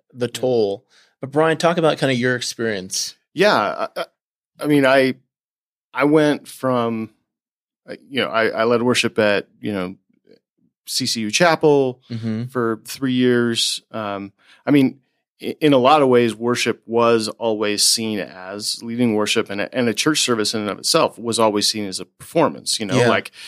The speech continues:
Speaker 3: th-, there was no difference between what I would see, you know, going to a, you know, a concert or going to a theater where you've got, you know, banks of chairs facing a, you know, raised platform where the people are performing.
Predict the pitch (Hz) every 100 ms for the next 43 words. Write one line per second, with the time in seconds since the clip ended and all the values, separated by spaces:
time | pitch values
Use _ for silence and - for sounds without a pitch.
0 | - - - - 131 76 139 127 120 107
1 | 123 127 131 135 131 135 123 - 113 123
2 | 117 110 113 110 107 107 - 123 120 117
3 | 110 101 _ - 113 104 117 110 110 113
4 | 107 104 101 - 113 107 92 95 - 120
5 | - 107 101 - 117 110 104 107 107 101
6 | 95 - - 131 110 110 139 - _ _
7 | - 113 104 107 104 110 101 85 _ 113
8 | 101 92 - _ 107 107 - - 165 175
9 | 175 160 - - _ _ - 123 120 127
10 | 117 107 - 101 101 98 _ 123 104 92
11 | 123 123 120 143 139 - 131 127 120 -
12 | _ _ 117 110 104 110 107 98 - -
13 | 127 113